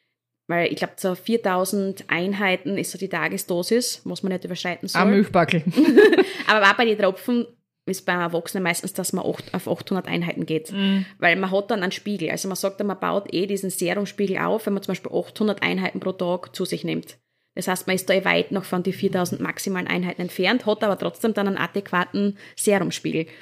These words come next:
Speaker 1: Das heißt, man schaut halt, dass man das nicht überdosiert und dass die Leute halt immer schon ein bisschen so zu sich nehmen über die Nahrung, weil es angereichert ist.
Speaker 2: Mhm.
Speaker 1: Und es scheint relativ gut zu funktionieren, wobei natürlich auch viele Expertinnen und Experten aus den unterschiedlichen Fachrichtungen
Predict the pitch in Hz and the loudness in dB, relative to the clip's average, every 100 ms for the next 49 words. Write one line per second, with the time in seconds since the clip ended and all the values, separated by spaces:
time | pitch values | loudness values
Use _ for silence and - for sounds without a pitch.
0 | - - - - 196 196 175 - 208 - | -20 -20 -20 -6 -2 2 2 2 -4 0
1 | 180 180 220 202 185 208 190 185 185 208 | 0 2 0 0 -2 -2 -4 -4 -2 -2
2 | 208 208 208 - 247 208 185 - 190 175 | -2 -2 0 2 2 2 -2 -4 -2 -2
3 | 175 208 202 214 226 196 190 - 208 233 | -4 -4 -2 -2 -2 -4 -4 -2 -2 0
4 | 220 208 - 202 185 175 170 170 185 196 | -2 -4 -4 -4 -2 0 0 0 -2 0
5 | 196 180 165 165 170 175 175 190 185 165 | 0 0 -2 -4 -4 -4 -2 -2 0 -2
6 | 156 170 165 - - 185 175 156 147 139 | -2 -2 -4 -6 -4 2 2 2 -2 0
7 | 156 262 - - _ - 202 208 214 185 | 0 0 -4 -20 _ -6 -2 -2 0 0
8 | 180 240 247 202 190 220 214 220 220 220 | 2 0 0 2 2 0 -2 -4 -4 -6
9 | 214 208 - 202 196 196 196 220 269 285 | -6 -6 -6 -6 -4 -4 -2 0 0 -2
10 | 202 196 190 185 202 202 196 196 196 202 | -4 -4 -2 -2 -2 0 -2 -2 -2 -2
11 | 202 - - 208 220 226 220 - - - | -4 -12 -8 -4 0 0 0 -2 -6 -4
12 | 196 208 202 196 190 - 196 196 190 196 | -2 0 -2 -2 -4 -2 -2 -2 -6 -4
13 | 190 190 196 - 196 208 196 185 - 180 | -4 -4 -6 -8 -6 -6 -4 -6 -6 -10
14 | 196 190 | -6 -4